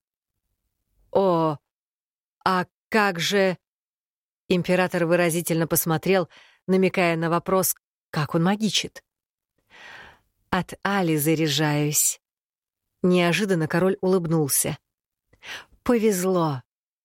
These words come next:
Не женщина, а настоящее сокровище! Она меня, можно сказать, спасла.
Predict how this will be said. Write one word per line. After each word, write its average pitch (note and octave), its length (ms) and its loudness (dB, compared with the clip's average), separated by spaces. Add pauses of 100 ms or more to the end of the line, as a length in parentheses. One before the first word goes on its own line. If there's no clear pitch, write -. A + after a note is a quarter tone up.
(240)
Не G#3 200 2
женщина, F3 800 -2 (360)
а G3+ 100 0
настоящее A#3 800 2
сокровище! F3 880 -2 (920)
Она F#3+ 240 0
меня, G#3+ 240 0
можно G3 300 0
сказать, F#3+ 440 0
спасла. F#3+ 680 -2